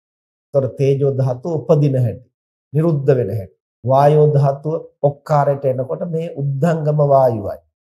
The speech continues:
මල පහ පිට වෙනකොට, වාතය පිට වෙනකොට මේ අධෝගම වාතයයි. ඊළඟට ආමාශය, අ, ආමාශයෙන් පිටත වාතය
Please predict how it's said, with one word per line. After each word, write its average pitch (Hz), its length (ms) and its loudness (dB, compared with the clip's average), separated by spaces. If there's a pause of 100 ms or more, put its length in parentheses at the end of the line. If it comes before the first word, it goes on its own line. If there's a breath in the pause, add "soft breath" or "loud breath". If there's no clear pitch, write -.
(140)
මල 143 180 4
පහ 147 260 -2
පිට 139 220 -4
වෙනකොට, 139 420 -2
වාතය 143 480 0
පිට 131 200 -10
වෙනකොට 139 400 -8
මේ 180 180 -10
අධෝගම 147 640 0
වාතයයි. 131 520 0 (560)
ඊළඟට 143 480 2 (300)
ආමාශය, 147 680 0 (320)
අ, 117 120 -8 (360)
ආමාශයෙන් 139 680 -2
පිටත 151 460 -2 (520)
වාතය 143 420 2